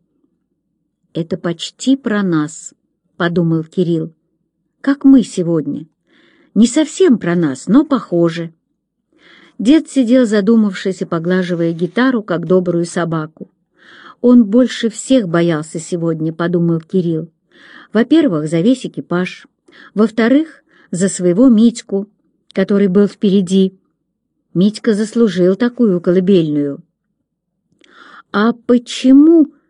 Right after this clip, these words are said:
начал Кирилл и замолчал. Он хотел спросить, почему дед не пел эту песню раньше. Не спросил. Понял.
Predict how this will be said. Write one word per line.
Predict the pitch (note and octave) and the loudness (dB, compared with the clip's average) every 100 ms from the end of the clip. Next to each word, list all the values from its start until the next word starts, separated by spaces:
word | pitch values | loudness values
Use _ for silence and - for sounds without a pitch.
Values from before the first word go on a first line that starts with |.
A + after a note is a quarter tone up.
| _ _ _ _ _ | _ _ _ _ _
начал | G3+ G#3+ - F#3+ | 0 0 0 -2
Кирилл | F#3+ G#3 C4 | 2 4 6
и | B3 | 4
замолчал. | G#3+ G#3+ G#3 G3+ - D3+ C#3+ - _ _ _ _ _ - - | 4 2 0 -4 -6 -6 -6 -12 _ _ _ _ _ -14 0
Он | B3 | 2
хотел | A#3+ C#4 C4+ C4+ | 4 2 2 0
спросить, | B3 A#3+ B3 A#3+ D4+ C#4 - _ _ - | 0 -2 -2 0 -2 -2 -8 _ _ -2
почему | C#4 - D4+ C4 | 0 4 6 6
дед | F#3+ A3+ G#3 | 4 2 2
не | G#3 G#3+ | 0 -2
пел | A3 B3 G3+ | 2 0 0
эту | G3 G#3+ | -2 -4
песню | - A3+ - G#3 | 0 0 0 0
раньше. | A#3+ G#3+ D3+ - C#3 - _ _ _ _ _ _ _ | 2 2 0 -6 -12 -16 _ _ _ _ _ _ _
Не | F3 G#3+ | 0 0
спросил. | - G3+ G3 - F#3+ D#3+ D3+ _ _ _ _ _ _ | 0 -6 -6 -6 -6 -6 -8 _ _ _ _ _ _
Понял. | F#3 F3+ D#3+ C3+ | -2 0 0 -2